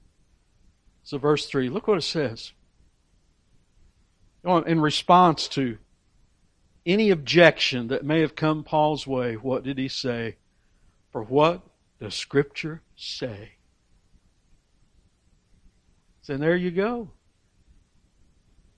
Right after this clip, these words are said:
And throughout the years, when I've had people come to me with objections to something I've said, or some truth or doctrine that I'm standing on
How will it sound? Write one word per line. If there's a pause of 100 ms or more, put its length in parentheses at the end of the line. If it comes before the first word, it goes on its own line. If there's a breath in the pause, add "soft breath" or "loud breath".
(1200)
And
throughout
the
years, (540)
when
I've
had
people
come
to
me
with
objections
to
something
I've
said, (840)
or
some
truth
or
doctrine
that
I'm
standing
on